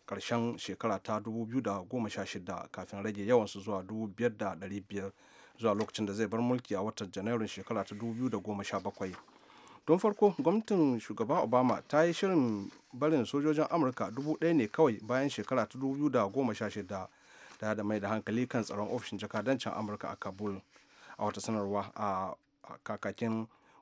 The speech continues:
ƙungiyar Taliban Zabihullah Mujahideen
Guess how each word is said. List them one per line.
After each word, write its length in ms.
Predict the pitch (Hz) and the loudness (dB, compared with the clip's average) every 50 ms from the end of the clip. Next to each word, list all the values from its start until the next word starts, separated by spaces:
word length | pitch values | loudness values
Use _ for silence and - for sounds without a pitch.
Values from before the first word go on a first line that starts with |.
| _ | _
ƙungiyar 340 | - 131 123 113 104 113 107 - | -2 0 0 2 2 0 0 0
Taliban 440 | 110 104 101 104 101 117 117 107 - - - - | -2 -2 -2 0 2 2 2 2 -2 -6 -14 -12
Zabihullah 840 | 104 98 107 104 101 107 120 120 117 107 113 104 104 110 117 110 104 - - - | -8 -6 -4 -4 -2 -2 -2 -2 -2 -2 -2 0 2 4 2 2 2 -2 -8 -10
Mujahideen 680 | 110 104 98 95 110 104 117 110 98 101 107 98 95 | -10 -8 -4 -2 -2 -2 -2 -4 -4 -4 -6 -6 -8